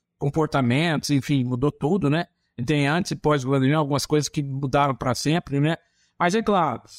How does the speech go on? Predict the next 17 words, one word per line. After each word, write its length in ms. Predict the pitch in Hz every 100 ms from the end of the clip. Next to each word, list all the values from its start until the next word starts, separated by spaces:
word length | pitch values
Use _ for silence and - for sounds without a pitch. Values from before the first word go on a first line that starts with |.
| - _ _ _ -
é, 200 | 156 156
do 120 | 151
que 160 | 143 196
a, 580 | 202 185 156 123 123 131
as, 160 | -
você 320 | 156 147 - 160
conhece, 720 | 156 143 156 180 151 - 123
como 200 | 175 208
é 80 |
que 280 | 202 220 202
você 280 | 175 160 185
enxerga 540 | 175 143 - 165 165
o 20 | 143
futuro 400 | 185 147 156 147
da 140 | 143
nossa 240 | 139 -
avicultura, 500 | 143 131 - 127 -